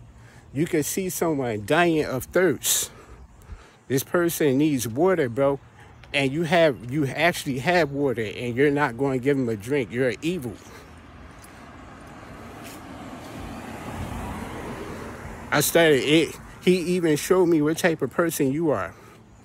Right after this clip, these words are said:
He didn't just show me visions of hell. He even showed me who you are.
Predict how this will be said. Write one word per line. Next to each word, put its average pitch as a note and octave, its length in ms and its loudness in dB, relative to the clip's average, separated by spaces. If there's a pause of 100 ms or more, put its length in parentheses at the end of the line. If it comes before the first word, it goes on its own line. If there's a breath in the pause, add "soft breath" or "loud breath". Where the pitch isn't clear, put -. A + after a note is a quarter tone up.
(160)
He C#3+ 120 2
didn't F3 200 6
just D#3 180 2
show F3 160 4
me D#3+ 140 2
visions C#3 400 0
of A#2+ 120 0
hell. D3+ 260 0
He E3 240 -2
even D3+ 200 2
showed D#3 320 2
me C3+ 120 2
who C#3 160 0
you C#3+ 260 -2
are. F2+ 160 -2